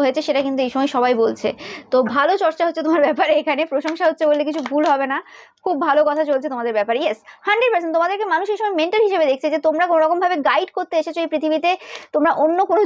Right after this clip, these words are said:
জগতের পার্সন এবং তোমরা গাইড করতে এসেছো, এবং তোমাদের বিউটির ব্যাপারে মানুষ কি বলবে যে তোমাদের বিউটি বাড়ছে না, তোমাদেরকে চকলেটি ব্রাউন কালারে খুব সুন্দর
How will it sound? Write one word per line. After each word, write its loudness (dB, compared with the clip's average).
জগতের 2
পার্সন 0
এবং -2
তোমরা 0
গাইড 0
করতে -2
এসেছো, -6
এবং -4
তোমাদের 0
বিউটির -2
ব্যাপারে 2
মানুষ -2
কি -2
বলবে 2
যে 0
তোমাদের 2
বিউটি 0
বাড়ছে 0
না, -2
তোমাদেরকে 0
চকলেটি 0
ব্রাউন 2
কালারে 0
খুব -8
সুন্দর 0